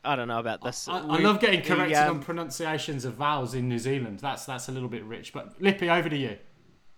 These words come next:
Speaker 1: Well, look, I mean, yeah, it's co-, obviously no surprise that New Zealand is the most interesting team,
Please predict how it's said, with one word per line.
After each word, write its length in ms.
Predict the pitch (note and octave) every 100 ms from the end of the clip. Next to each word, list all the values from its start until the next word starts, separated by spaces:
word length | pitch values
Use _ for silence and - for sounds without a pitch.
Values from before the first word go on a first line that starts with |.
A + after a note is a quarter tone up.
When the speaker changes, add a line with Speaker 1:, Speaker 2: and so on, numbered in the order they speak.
| _ _ _ - _ _ _ - -
Speaker 1:
Well, 320 | F3 F3+ D#3
look, 260 | F3 E3+ - -
I 60 |
mean, 460 | F3+ F3+ F3+ E3+ B2+ - -
yeah, 260 | E3+ A#2+
it's 140 | A#2 -
co-, 200 | C3 -
obviously 340 | D3+ E3 E3 D3
no 140 | C3
surprise 360 | A#2+ B2 B2 A#2
that 100 | G#2
New 120 | A2+
Zealand 280 | A#2 A#2 A2+
is 120 | A2
the 80 | A#2
most 380 | A2 G#2+ - -
interesting 380 | A#2 - A#2+
team, 480 | G#2+ - A2+ G#2+ G2